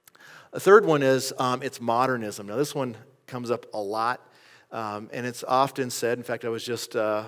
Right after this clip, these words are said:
engaged with a seminary professor, and he was saying, you know, that, uh, pre-tribulationalism, uh, uh,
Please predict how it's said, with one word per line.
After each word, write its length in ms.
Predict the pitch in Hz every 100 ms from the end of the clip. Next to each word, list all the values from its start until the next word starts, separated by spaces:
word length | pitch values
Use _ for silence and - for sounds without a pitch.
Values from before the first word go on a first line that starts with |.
| -
engaged 540 | 117 113 123 123 - -
with 280 | 117 110
a 240 | 107 104 101
seminary 400 | 143 139 123 117
professor, 540 | 117 - 135 131 117
and 80 | 110
he 120 | 123
was 140 | 120 117
saying, 280 | 123 123 120 - - - _ -
you 140 | 123
know, 200 | 123 123
that, 340 | 117 113 - 113
uh, 180 | 110 107
pre-tribulationalism, 1500 | 151 139 151 139 127 131 127 131 127 123 123 123 123 123
uh, 460 | 123 110 110 107 107 98 -
uh, 520 | - - 107 107 104